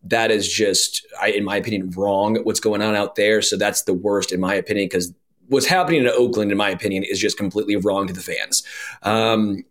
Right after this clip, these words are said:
and in the N F L, the only one you can really think of, uh, you can somewhat say before it got taken over the Broncos with John Elway, that whole situation, right? And everyone was fighting over what's gonna happen, but now it's the Waltons, so you're good there.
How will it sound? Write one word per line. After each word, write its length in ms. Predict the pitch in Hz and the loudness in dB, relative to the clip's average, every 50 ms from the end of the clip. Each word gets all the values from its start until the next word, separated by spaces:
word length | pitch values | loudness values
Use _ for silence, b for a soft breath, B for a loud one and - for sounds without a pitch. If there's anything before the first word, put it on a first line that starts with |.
| - | -4
and 80 | - 123 | -2 2
in 40 | 120 | 4
the 140 | 127 131 139 | 4 4 4
N 80 | 165 | 4
F 160 | 170 156 - | 4 4 4
L, 80 | 165 151 | 4 4
the 140 | 123 127 123 | 4 4 4
only 240 | 127 127 143 170 160 | 4 4 4 4 4
one 200 | 135 127 135 139 | 4 4 4 2
you 60 | 113 | 0
can 140 | - 113 117 | 0 0 0
really 160 | 120 107 95 | 2 0 0
think 340 | - - 117 131 160 85 113 | 0 0 2 2 4 4 4
of, 400 | 101 98 98 98 95 95 - B B B B B B B B B _ _ | 4 4 4 2 0 -2 -4 B B B B B B B B B _ _
uh, 60 | - - - - - | -20 -20 -16 -16 -16
you 440 | - - - - - - - 127 113 | -16 -16 -18 -18 -20 -12 -6 -4 0
can 260 | 113 113 113 - - - | 0 0 0 0 -2 -2
somewhat 760 | - - - - - - 160 165 175 202 214 214 214 190 208 | 0 2 2 4 4 4 4 2 2 4 4 4 4 4 2
say 680 | - - - 151 147 147 139 139 139 139 143 135 117 | 2 2 4 4 4 6 6 6 6 4 4 4 4
before 640 | - - 127 120 - - - 135 147 175 170 139 120 | 4 2 2 2 2 2 2 4 4 6 6 6 4
it 20 | 110 | 4
got 220 | 113 113 101 - | 4 2 2 2
taken 280 | - 131 127 131 117 113 | 2 2 2 2 2 2
over 160 | 110 110 123 | 2 2 2
the 80 | 113 | 2
Broncos 560 | 110 117 110 90 87 92 95 95 95 113 113 113 | 2 2 2 0 0 -4 -4 -2 -2 -2 -2 -2
with 80 | 110 | -2
John 280 | - - 117 113 113 117 | 0 2 2 2 2 2
Elway, 340 | 110 107 104 104 107 107 107 | 4 2 4 4 4 4 4
that 140 | 107 104 104 | 4 2 2
whole 160 | 110 110 104 | 2 2 2
situation, 680 | - - 110 - - 104 101 98 98 98 - - 107 101 | 2 2 0 0 0 2 2 2 2 2 0 -2 -2 -2
right? 240 | 104 101 101 104 | 0 0 0 0
And 140 | - 107 107 | 0 0 0
everyone 220 | 107 104 110 104 104 | 2 2 2 2 2
was 140 | 95 - | 2 0
fighting 400 | - - - 107 113 110 101 104 | -2 0 0 0 0 0 0 -2
over 200 | 101 104 95 104 | -2 0 0 2
what's 160 | 101 104 98 - | 2 2 0 0
gonna 160 | 110 98 90 | -2 -4 -4
happen, 460 | - 107 104 104 - - 110 107 98 | -2 0 0 0 2 2 0 2 2
but 140 | 104 - - | -2 -2 -2
now 180 | 104 107 117 | -2 0 0
it's 80 | 123 - | 0 0
the 80 | - 117 | -2 -4
Waltons, 540 | 90 101 117 120 110 92 98 113 120 113 | 0 2 2 2 2 0 -2 -2 -2 0
so 60 | - 101 | 0 2
you're 180 | 104 113 113 | 2 2 2
good 260 | 98 123 131 110 90 | 2 2 0 0 2
there. 400 | 90 123 123 104 98 110 113 - | 2 2 2 4 2 2 0 -2